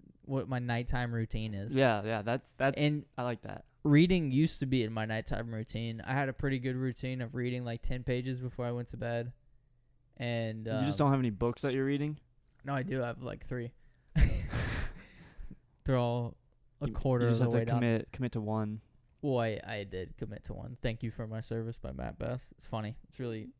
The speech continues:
Speaker 1: interesting.
Speaker 2: Did you finish it? Not yet.
Speaker 1: No, that's my point.
Speaker 2: Oh, yeah.
Speaker 1: Um, I'm almost done with it, too, and I just,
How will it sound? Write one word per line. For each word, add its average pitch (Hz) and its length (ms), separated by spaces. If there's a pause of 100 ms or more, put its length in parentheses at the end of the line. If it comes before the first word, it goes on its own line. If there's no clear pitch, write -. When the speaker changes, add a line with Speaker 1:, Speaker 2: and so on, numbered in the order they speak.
(220)
Speaker 1:
interesting. 120 380
Speaker 2:
Did 120 100
you 113 80
finish 110 320
it? 123 200 (640)
Not 117 120
yet. 104 160
Speaker 1:
No, 165 160
that's 107 180
my 123 80
point. 151 280
Speaker 2:
Oh, 110 80
yeah. 101 200 (360)
Speaker 1:
Um, 120 400 (600)
I'm 151 120
almost 180 260
done 180 160
with 151 120
it, - 140
too, 160 180
and 113 100
I 113 80
just, 127 240